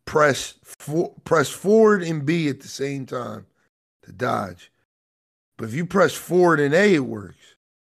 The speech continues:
But if you just press straight up forward, it also works.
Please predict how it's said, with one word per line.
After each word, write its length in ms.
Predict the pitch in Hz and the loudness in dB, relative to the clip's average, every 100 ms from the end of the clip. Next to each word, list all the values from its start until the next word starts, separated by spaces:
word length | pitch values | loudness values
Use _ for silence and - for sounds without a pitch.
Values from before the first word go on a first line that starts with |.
| _ _ _ _ _ _ _ | _ _ _ _ _ _ _
But 100 | 143 | -6
if 80 | 139 | -4
you 120 | 175 | -6
just 220 | 196 196 - | -6 -8 -2
press 320 | 185 147 - - | -2 -2 -6 -16
straight 360 | - - 190 | -12 -2 2
up 100 | 185 | 2
forward, 580 | 127 - 175 214 226 190 _ _ _ _ _ _ - | -2 -6 -2 0 0 -2 _ _ _ _ _ _ -6
it 100 | 165 | 0
also 420 | 220 247 - 180 | 2 0 -2 -6
works. 560 | 139 131 101 - _ | -4 -6 -8 -18 _